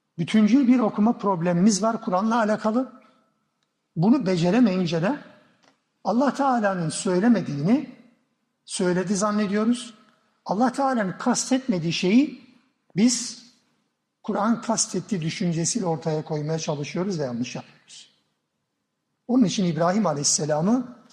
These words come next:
bu çerçevede doğru anlamaya çalışalım. Putları kırdıktan sonra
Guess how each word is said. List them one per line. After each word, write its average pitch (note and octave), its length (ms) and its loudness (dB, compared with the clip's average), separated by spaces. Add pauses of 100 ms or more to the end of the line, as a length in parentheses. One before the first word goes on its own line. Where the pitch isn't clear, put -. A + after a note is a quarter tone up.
(300)
bu A3 140 0
çerçevede D#3+ 680 -2
doğru D#3+ 240 0
anlamaya D3 440 -4
çalışalım. - 480 -12 (1120)
Putları G3+ 460 0
kırdıktan F3+ 540 0
sonra G#3 540 0